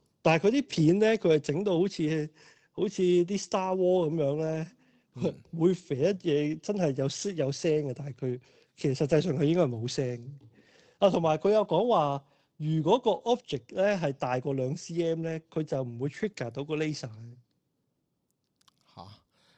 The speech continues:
Speaker 2: 大得滯反而唔得啊？
Speaker 1: 即，即係佢驚燒到人啊！你明唔明？
Speaker 2: 哦。
Speaker 1: 係，噉啊，呃，有興，如果，如果 work 嘅話，啊，都幾特別，啊，有興，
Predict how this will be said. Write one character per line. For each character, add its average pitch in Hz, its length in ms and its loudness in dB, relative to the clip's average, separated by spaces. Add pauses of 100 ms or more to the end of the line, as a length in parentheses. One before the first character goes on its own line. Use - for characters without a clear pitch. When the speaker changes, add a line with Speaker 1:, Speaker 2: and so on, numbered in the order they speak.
(120)
Speaker 2:
大 117 180 -8
得 151 140 -8
滯 104 200 -10
反 113 180 -10
而 135 60 -8
唔 80 380 -12
得 107 80 -10
啊？ - 120 -16 (1400)
Speaker 1:
即， 175 140 4
即 202 160 0
係 175 140 2
佢 - 20 4
驚 185 260 2
燒 208 160 2
到 156 100 4
人 156 140 2
啊！ 113 180 -10 (100)
你 117 60 -8
明 113 120 -10
唔 117 100 -10
明？ 131 120 -16 (600)
Speaker 2:
哦。 110 1400 -14 (460)
Speaker 1:
係， 113 340 -8 (540)
噉 135 180 -6
啊， - 360 -10 (120)
呃， 117 760 -8 (300)
有 147 240 2
興， 151 260 0
如 160 180 4
果， 208 120 -4
如 147 180 -2
果 208 360 4
work - 40 -12
嘅 156 180 4
話， 127 260 0 (580)
啊， 127 240 -6
都 175 140 -2
幾 143 160 -2
特 139 140 -8
別， 131 240 -10 (160)
啊， 123 120 -10
有 117 260 -8
興， 127 300 -8